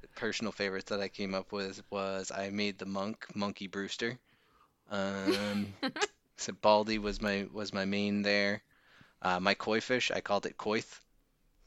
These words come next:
Speaker 1: So I thought that was pretty funny. I made myself laugh on that one.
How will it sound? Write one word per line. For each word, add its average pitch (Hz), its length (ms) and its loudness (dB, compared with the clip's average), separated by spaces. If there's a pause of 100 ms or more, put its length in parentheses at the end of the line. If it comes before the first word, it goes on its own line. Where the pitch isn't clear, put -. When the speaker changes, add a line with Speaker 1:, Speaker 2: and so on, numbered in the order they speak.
(120)
Speaker 1:
So 101 60 -6
I 90 80 -6
thought 101 200 -2
that 98 140 4
was 92 100 -2
pretty 98 220 -6
funny. 101 380 -2
I 101 40 -4
made 98 160 -4
myself 95 380 -4
laugh 101 240 -2
on 110 120 -2
that 101 200 0
one. 113 200 -2